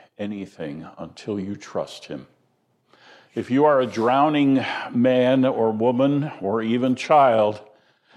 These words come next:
and you're floundering in, around in the water, the boat has, the boat, or you've fallen overboard, you're floundering in the water,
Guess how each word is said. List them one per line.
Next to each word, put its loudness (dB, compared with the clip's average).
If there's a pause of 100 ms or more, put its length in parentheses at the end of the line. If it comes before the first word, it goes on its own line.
(160)
and -2
you're 4
floundering 2
in, 2
around 4
in 2
the 2
water, 4
the -2
boat 2
has, -4 (800)
the -2
boat, 4
or 2
you've -2
fallen 2
overboard, 2
you're -4
floundering 0
in 0
the 2
water, 0